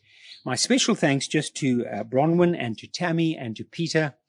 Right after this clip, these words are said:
for all the work that they have done for the last four years, uh, but, uh, especially over the last, uh, few weeks as we've had to close down, uh, the cafe.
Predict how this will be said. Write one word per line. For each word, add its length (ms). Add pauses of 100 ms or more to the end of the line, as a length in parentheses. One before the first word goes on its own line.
(420)
for 320
all 220
the 80
work 280
that 120
they 180
have 240
done 360 (200)
for 140
the 80
last 340
four 300
years, 520 (540)
uh, 240
but, 360
uh, 340
especially 760
over 180
the 100
last, 420
uh, 180
few 280
weeks 440 (480)
as 260
we've 220
had 280
to 120
close 420
down, 420 (600)
uh, 220
the 120
cafe. 480